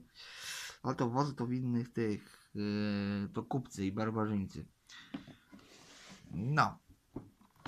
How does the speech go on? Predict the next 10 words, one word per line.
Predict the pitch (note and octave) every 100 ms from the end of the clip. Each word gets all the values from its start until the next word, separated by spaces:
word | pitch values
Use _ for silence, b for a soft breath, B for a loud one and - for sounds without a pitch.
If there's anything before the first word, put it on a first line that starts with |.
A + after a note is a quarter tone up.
| - - - _ _ _ _ _ _ _ - - -
I | - A2
to | C3
byłoby | A#2+ A#2+ A#2+ G#2+ A2 A2
na | A2 A2+
tyle | - C3 G#2 F#2
z |
tej | - F#2
pierwszej | E2+ G#2 G2+ - G2+ F#2
recenzji | F#2+ E2+ G#2 G2 F#2 F#2+ G2
planszówki. | F2+ F2+ G2 A#2+ A#2+ C#3 D3